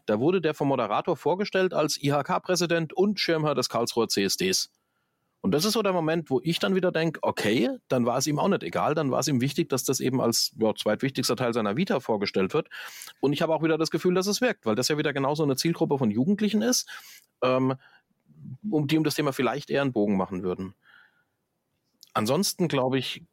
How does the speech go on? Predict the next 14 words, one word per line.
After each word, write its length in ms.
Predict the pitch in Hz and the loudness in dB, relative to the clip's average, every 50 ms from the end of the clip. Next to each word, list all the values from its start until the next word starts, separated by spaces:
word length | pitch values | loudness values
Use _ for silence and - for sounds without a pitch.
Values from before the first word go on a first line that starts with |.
| _ _ | _ _
generell, 720 | - 127 123 135 151 156 135 131 135 131 131 131 131 127 - | -2 0 2 2 2 0 0 0 0 2 2 2 2 2 0
äh, 1080 | - - - - 50 50 50 52 _ _ _ _ _ _ _ _ _ _ _ - - 73 69 69 78 - - - - - | -4 -8 -10 -10 -12 -14 -16 -20 _ _ _ _ _ _ _ _ _ _ _ -20 -20 -20 -18 -18 -18 -18 -20 -20 -10 -4
du 100 | - 123 | -2 0
bekommst, 560 | 117 127 - - 127 135 165 196 185 - - | 0 0 -2 -2 0 0 0 0 -2 -2 -2
wenn 120 | 156 143 139 | -2 0 0
du 60 | 139 | 0
sowas 300 | 131 131 123 123 - - | 0 0 0 0 0 0
machst, 640 | 104 101 98 110 - - - - - - - - - | 0 0 0 0 -2 -2 -2 -2 -2 -4 -4 -6 -6
äh, 260 | - 50 50 50 - | -8 -14 -16 -16 -10
viel 300 | - - 156 180 214 220 | -4 0 2 2 2 0
Feedback, 640 | - - 214 202 - _ - 220 226 - - - - - - - - - - _ _ _ _ _ _ _ _ | 0 -2 -2 -4 -2 _ -4 -4 -4 -6 -10 -20 -20 -20 -20 -20 -20 -20 -20 _ _ _ _ _ _ _ _
primär 480 | - - - 147 180 190 175 156 143 127 | -6 -2 0 2 2 2 2 2 2 0
negatives 540 | 120 123 139 165 185 - 214 196 202 202 - | 0 0 0 -2 0 0 0 0 0 0 0
Feedback. 460 | - 214 202 - - 233 240 - - | -2 -2 -2 -2 -2 -2 -2 -2 -6